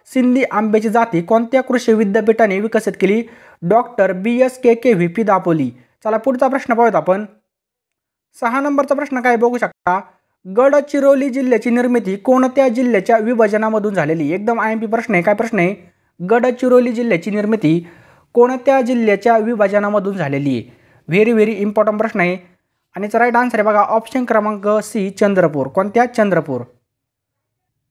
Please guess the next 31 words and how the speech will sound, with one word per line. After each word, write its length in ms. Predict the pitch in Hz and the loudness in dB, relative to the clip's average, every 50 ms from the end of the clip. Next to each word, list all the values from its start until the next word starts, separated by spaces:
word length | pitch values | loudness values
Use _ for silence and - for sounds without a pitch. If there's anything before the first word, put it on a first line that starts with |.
| _ _ _ _ - | _ _ _ _ -2
सात 140 | 240 240 254 | 0 0 0
नंबरचा 340 | - 277 277 269 277 277 285 | 0 0 0 0 0 2 0
प्रश्न 260 | 277 285 285 - 240 | 0 -2 -2 -4 -4
काय 100 | 240 262 | -2 0
आपला, 320 | 247 214 185 - 190 196 202 | 0 0 0 0 -2 -2 0
महाराष्ट्राच्या 880 | 208 220 233 233 254 254 247 262 254 - - 254 254 233 - 175 170 165 - | 0 -2 -2 0 0 0 0 0 -2 -2 -2 -4 -2 0 0 0 0 0 0
उपराजधानीचं 1040 | 262 254 240 - 285 269 262 262 254 254 247 226 220 208 214 226 233 233 - 240 226 | -4 -4 0 0 0 0 0 -2 -4 -4 -4 -4 -4 -4 -4 -4 -8 -4 0 0 0
शहर 300 | 226 - 254 247 240 202 | 2 2 2 2 4 4
आहे 140 | 156 160 170 170 170 - _ _ _ _ _ _ _ - | 2 0 -2 -4 -8 -14 _ _ _ _ _ _ _ -12
त्याचं 200 | 220 220 - 233 | -10 -6 -2 0
नाव 140 | 226 214 208 | 2 2 2
काय 240 | 214 202 175 156 | 2 0 0 0
आहे? 120 | 131 123 120 - - - | -2 -4 -8 -8 -4 -2
Very, 220 | 214 233 247 226 | -2 -2 -2 -2
very 140 | 220 208 220 | -4 -4 -6
important 340 | 220 214 233 220 220 220 220 | -4 -4 -2 -2 0 0 -2
प्रश्न 200 | 233 233 - 185 | -2 -2 -2 -2
आहे. 160 | 180 185 196 196 - _ _ _ _ _ _ _ - | -2 -2 -2 -6 -14 _ _ _ _ _ _ _ -8
राईट 160 | 202 233 240 | -6 -6 -4
आन्सर 240 | 254 262 240 240 214 | -4 -4 -2 0 0
याचं 200 | 208 202 220 226 | 0 0 0 0
ऑप्शन 400 | - 202 233 233 - - 269 262 | 0 0 0 0 -2 -4 -4 -2
क्रमांक 320 | 262 240 226 226 226 214 | 0 0 -2 -2 -2 -4
डी, 140 | 233 190 175 | -4 -4 -4
नागपूर. 480 | 190 202 202 185 180 - - 170 151 147 | -2 -2 -2 -4 -4 -2 -2 0 0 0
महाराष्ट्राची 560 | 170 190 208 214 214 220 - 220 208 196 220 | 2 2 2 2 0 0 -2 -4 -2 0 0
उपराजधानी 520 | 220 208 214 214 214 214 202 202 185 180 | 0 0 2 0 0 0 0 -2 -4 -4
कोणती 300 | 175 208 202 190 - 220 | -4 -6 -6 -4 -2 -2
आहे? 80 | 240 233 | 0 0
नागपूर 380 | 214 196 - - - - 170 | 2 0 0 0 -2 0 0
आहे. 120 | 151 127 | 2 0